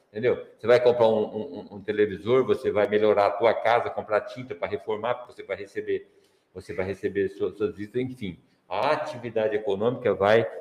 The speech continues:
gerar em Três Lagoas essa movimentação econômica, de segundo a pesquisa, tá? Ah, nós temos a expectativa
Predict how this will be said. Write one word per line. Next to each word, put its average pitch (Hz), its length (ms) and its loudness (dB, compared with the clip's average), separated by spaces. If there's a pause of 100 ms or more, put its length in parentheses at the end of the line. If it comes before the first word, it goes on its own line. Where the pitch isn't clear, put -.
gerar 98 420 2
em 95 60 -4
Três 95 180 -8
Lagoas 92 580 -2
essa 104 240 -4
movimentação 95 600 -2
econômica, 90 540 -2
de - 120 -20
segundo 90 320 -4
a 92 40 0
pesquisa, - 500 -4 (580)
tá? 92 420 2 (380)
Ah, 98 540 6 (260)
nós 131 180 0
temos 175 200 0
a 175 40 -2
expectativa 165 1000 -2